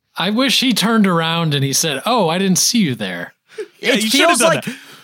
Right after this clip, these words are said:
Speaker 3: it feels like that, and it feels like fucking Pierre Escargot in the bathtub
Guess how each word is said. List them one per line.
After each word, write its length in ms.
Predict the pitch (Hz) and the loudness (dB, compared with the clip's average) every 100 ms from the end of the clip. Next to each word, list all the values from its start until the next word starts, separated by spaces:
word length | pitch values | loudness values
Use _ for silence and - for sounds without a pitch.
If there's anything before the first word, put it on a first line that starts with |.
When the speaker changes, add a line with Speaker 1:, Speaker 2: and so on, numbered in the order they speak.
| _ - - - | _ -10 -10 -8
Speaker 3:
it 80 | 202 | -6
feels 260 | - 277 | -2 0
like 140 | 240 175 | 0 0
that, 320 | 226 269 311 | 0 0 -2
and 180 | - 220 | -2 -2
it 80 | 196 | -2
feels 340 | 226 233 240 | 0 0 2
like 140 | 247 - | -2 -2
fucking 360 | 226 220 214 | -4 -2 -4
Pierre 380 | - 185 190 233 240 | -2 -2 0 0 -2
Escargot 920 | - 220 190 160 156 151 151 147 147 _ _ | -2 -2 -2 0 -2 0 0 -2 -6 _ _
in 220 | - 190 208 | -4 -2 0
the 80 | |
bathtub 920 | 185 170 143 139 - - 131 120 117 | -2 -4 -4 -4 -8 -4 -2 0 -4